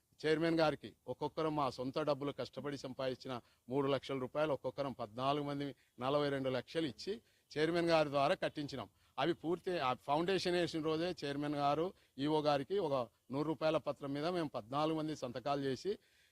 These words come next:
మాకు పూర్తయిన తర్వాత మాకు హక్కు లేకుంటేమే కానీ మేము బాడెకు నడుపుకోవడానికి మాకే ఇవ్వండి,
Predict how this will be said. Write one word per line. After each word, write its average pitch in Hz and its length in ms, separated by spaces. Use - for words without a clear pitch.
మాకు 139 360
పూర్తయిన 190 480
తర్వాత 175 360
మాకు 139 340
హక్కు 127 200
లేకుంటేమే 156 580
కానీ 143 400
మేము 180 240
బాడెకు 170 440
నడుపుకోవడానికి 160 680
మాకే 170 380
ఇవ్వండి, 151 480